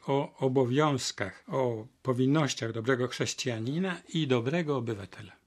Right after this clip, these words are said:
To taka kuriozalna historia. Bardzo często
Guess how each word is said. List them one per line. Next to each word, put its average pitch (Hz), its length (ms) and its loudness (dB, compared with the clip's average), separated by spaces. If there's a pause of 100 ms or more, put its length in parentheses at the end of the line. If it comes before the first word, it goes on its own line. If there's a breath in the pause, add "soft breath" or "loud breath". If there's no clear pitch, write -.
To 131 120 -10
taka 120 340 -4
kuriozalna 127 840 6
historia. 117 520 2
Bardzo 127 320 4
często 135 720 4